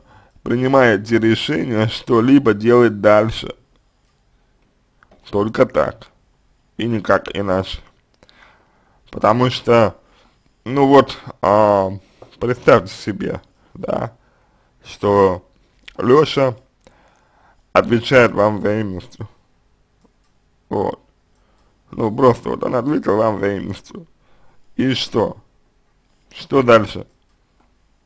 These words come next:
Какой, э, какое будущее у вас,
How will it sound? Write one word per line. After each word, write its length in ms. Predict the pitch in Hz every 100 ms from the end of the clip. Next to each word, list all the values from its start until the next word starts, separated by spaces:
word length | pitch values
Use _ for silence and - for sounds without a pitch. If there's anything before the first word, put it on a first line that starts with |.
| _ _ _ _ _ _ _ _ _ -
Какой, 640 | 139 - 165 151 107 - -
э, 560 | 95 110 110 110 107 - _ - 113
какое 380 | 147 - 170 127
будущее 720 | 131 143 127 - 101 90 - _ _ _ -
у 120 | 101
вас, 260 | 104 101